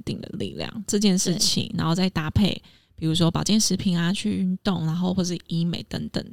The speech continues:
Speaker 1: 的。
Speaker 2: 对，然后我觉得女生还要去理解你自己到底是想要过怎么样生活的女生。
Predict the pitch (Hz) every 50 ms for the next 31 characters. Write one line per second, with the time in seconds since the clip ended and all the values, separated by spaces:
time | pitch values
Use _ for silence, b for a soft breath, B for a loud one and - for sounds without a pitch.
0 | 240 _ - - - b b b b b b b - - 165 104 135 175 202 202
1 | 220 - 330 339 240 196 - 180 175 180 185 170 156 - 202 202 202 220 226 _
2 | _ - - - - - 190 180 190 202 208 214 208 196 - - - - - 233
3 | 208 190 175 165 160 156 156 - - - 117 - - _ - 170 208 208 208 185
4 | 160 160 - - 220 220 190 - - - - - 196 175 170 156 - 123 - -
5 | - - 202 190 180 - - - 170 165 170 175 170 165 165 _ - 170 - -
6 | - _ _ - - - - - 117 160 156 139 - - - - 156 160 165 143
7 | - - - - - 92 - - - 92 - - - 120 113